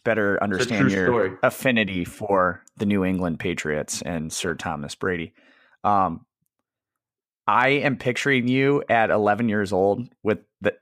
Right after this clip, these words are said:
Speaker 1: your head the same size as today, and it's a lot funnier
Speaker 2: Oh, yeah.
Speaker 1: when you
Speaker 2: It was
Speaker 1: tell this
Speaker 2: probably
Speaker 1: story.
Speaker 2: bigger.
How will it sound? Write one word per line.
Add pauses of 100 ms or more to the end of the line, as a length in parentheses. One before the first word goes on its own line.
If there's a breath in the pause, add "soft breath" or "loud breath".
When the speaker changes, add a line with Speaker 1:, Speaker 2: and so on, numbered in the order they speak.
Speaker 1:
your
head (120)
the
same
size
as
today,
and
it's
a
lot
funnier
Speaker 2:
Oh,
yeah.
Speaker 1:
when
you
Speaker 2:
It
was
Speaker 1:
tell
this
Speaker 2:
probably
Speaker 1:
story.
Speaker 2:
bigger.